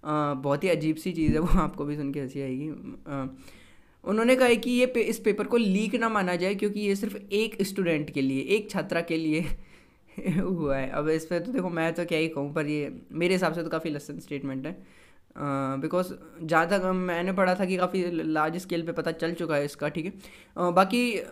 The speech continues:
जो डीजी कह रहे हैं कि, ठीक है, उन्होंने तो साफ साफ मना कर दिया है कि पेपर को लीक ही ना माना जाए। वो तो ऐसे कह रहे हैं, "लीक ही ना मानो, एक स्टूडेंट के लिए हुआ है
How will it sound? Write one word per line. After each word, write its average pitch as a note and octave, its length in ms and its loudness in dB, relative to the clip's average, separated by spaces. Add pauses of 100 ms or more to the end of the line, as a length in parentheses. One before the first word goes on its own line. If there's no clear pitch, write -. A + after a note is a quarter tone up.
(240)
जो G3+ 160 4
डीजी A3+ 340 4
कह A3+ 140 6
रहे G#3 140 2
हैं G#3 80 -2
कि, A3 180 -2
ठीक G#3+ 200 0
है, G#3+ 140 4
उन्होंने G3+ 440 2
तो A3 120 2
साफ G3 240 2
साफ G#3 160 0
मना F3 180 0
कर F3 180 2
दिया D3+ 200 2
है D#3+ 80 2
कि F#3+ 220 -2
पेपर F#3+ 300 2
को B3+ 60 6
लीक B3+ 200 6
ही C4 80 4
ना A3+ 120 4
माना C#3+ 220 2
जाए। C3 140 0
वो D3+ 100 0
तो F3 100 0
ऐसे F3+ 160 0
कह F3+ 60 -2
रहे G3 100 -2
हैं, G#3 60 -2
"लीक F#3 100 -2
ही F#3 100 -2
ना F3+ 100 -2
मानो, E3+ 220 -4
एक E3+ 200 -2
स्टूडेंट E3+ 380 -6
के E3+ 80 -2
लिए D#3+ 100 -2
हुआ D3 120 0
है - 140 -6